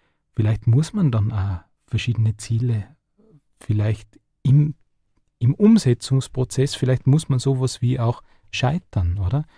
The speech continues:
Damit sich genau das dann auch herausstellt. Wie du sagst, bei diesem Paar, vielleicht hätten die das davor gar nicht so überdenken können,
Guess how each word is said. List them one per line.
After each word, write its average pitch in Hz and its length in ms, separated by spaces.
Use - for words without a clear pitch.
Damit 117 260
sich - 180
genau 107 400
das - 320
dann 123 260
auch 113 320
herausstellt. 107 840
Wie 113 100
du 123 100
sagst, - 320
bei 120 100
diesem 107 260
Paar, 110 240
vielleicht 107 360
hätten 156 280
die 123 120
das 127 200
davor 117 440
gar 117 180
nicht 110 160
so 117 160
überdenken 104 640
können, 107 580